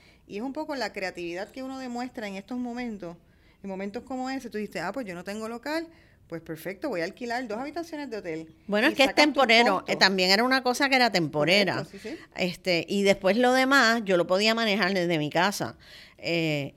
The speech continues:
Speaker 2: y cuando, yo creo que cuando tú estás empezando un negocio, tienes que tener mucho cuidado con tus gastos.
Speaker 1: Ujú.
Speaker 2: ¿Sabes? Porque la idea es hacer dinero. <laughs>
Speaker 1: Que es algo que a veces la gente no necesariamente tampoco toma en cuenta, ¿no? De que cuánto es que el margen de ganancia,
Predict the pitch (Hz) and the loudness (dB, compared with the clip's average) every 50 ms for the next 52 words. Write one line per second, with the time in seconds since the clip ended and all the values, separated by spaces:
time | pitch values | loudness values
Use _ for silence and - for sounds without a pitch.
0 | _ - 202 233 277 302 302 277 262 254 - - 202 185 185 180 180 180 - - | _ -4 0 4 6 6 6 6 4 2 2 0 0 0 2 0 -2 -2 -4 -6
1 | 190 180 185 170 190 220 247 262 262 247 202 196 180 170 170 160 156 175 175 - | -4 -4 -4 -2 0 0 0 2 0 0 0 0 0 2 0 0 -2 -4 -2 0
2 | 240 247 277 262 240 233 226 - 240 233 233 226 226 220 214 214 214 226 220 208 | 0 2 2 2 0 -2 -2 0 0 0 0 0 -2 -2 -2 0 0 -2 -2 -2
3 | - 214 190 180 170 175 175 - _ - - 160 147 156 - 214 196 233 226 233 | 0 0 0 0 -2 -4 -8 -14 _ -10 -6 -4 -4 -2 -2 -2 0 0 0 0
4 | 233 233 226 220 - 233 208 220 220 196 196 208 220 226 220 - 208 185 160 - | 0 0 -2 -2 -4 -4 -4 -2 0 2 2 2 2 0 0 -2 -4 -4 -4 -6
5 | 160 151 143 165 202 269 - - - - - - 175 - - - _ _ _ _ | -6 -4 0 2 2 2 2 -2 -8 -8 -8 -8 -8 -14 -20 -20 _ _ _ _
6 | _ _ _ _ - 147 - - 180 180 240 - - - 254 294 233 170 - 180 | _ _ _ _ -20 -20 -20 -20 -20 -20 -20 -14 -6 -2 -2 -2 -2 -2 -4 -8
7 | 170 - 165 151 147 165 175 165 165 170 165 165 202 214 220 - 277 254 302 254 | -8 -6 -6 -4 0 2 2 2 4 2 2 2 2 0 0 0 0 0 0 0
8 | 196 185 185 185 196 208 208 190 190 214 240 - - - - - - - - 202 | 0 0 0 0 0 0 2 2 0 0 0 -2 -6 -6 -8 -10 -12 -12 -10 -8
9 | 196 208 208 226 240 262 254 - 196 175 175 185 - 226 226 240 233 240 247 247 | -6 -6 -6 -6 -6 -6 -4 -4 -4 -4 -4 -6 -8 -6 -6 -4 -4 -4 -4 -6
10 | 247 226 233 214 202 - - - - - - - - 196 190 185 190 202 214 226 | -6 -6 -6 -8 -8 -10 -14 -20 -20 -20 -20 -14 -10 -8 -6 -6 -6 -6 -6 -6
11 | 208 214 220 214 208 220 196 190 202 202 202 208 196 202 202 190 185 180 208 214 | -6 -6 -6 -8 -8 -8 -10 -8 -10 -8 -8 -8 -8 -8 -10 -10 -10 -8 -8 -8
12 | 220 208 - 156 180 190 185 175 170 - 160 156 160 - 175 170 175 175 208 208 | -8 -6 -8 -8 -8 -6 -8 -8 -8 -8 -10 -12 -10 -10 -10 -10 -8 -10 -12 -12
13 | - - 220 185 185 180 185 175 170 185 185 170 165 165 160 170 202 240 254 262 | -10 -10 -8 -8 -8 -6 -8 -8 -8 -8 -10 -10 -10 -10 -10 -8 -6 -6 -6 -6
14 | 262 - - 247 226 226 226 | -8 -8 -8 -8 -6 -8 -8